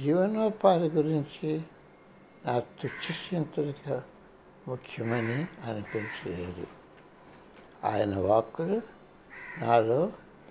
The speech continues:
ఎంత తేజస్సుతో ప్రతిధ్వనించాయంటే, ఆయన నా ఒక్కడితోనే సంభాషిస్తున్నట్టు నాకు అనిపించింది. తను ఎలా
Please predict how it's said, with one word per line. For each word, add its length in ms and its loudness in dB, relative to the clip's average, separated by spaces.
ఎంత 340 -2
తేజస్సుతో 880 2
ప్రతిధ్వనించాయంటే, 1500 -4
ఆయన 520 4
నా 300 -2
ఒక్కడితోనే 960 2
సంభాషిస్తున్నట్టు 1300 0
నాకు 440 -2
అనిపించింది. 1040 -8
తను 300 0
ఎలా 480 4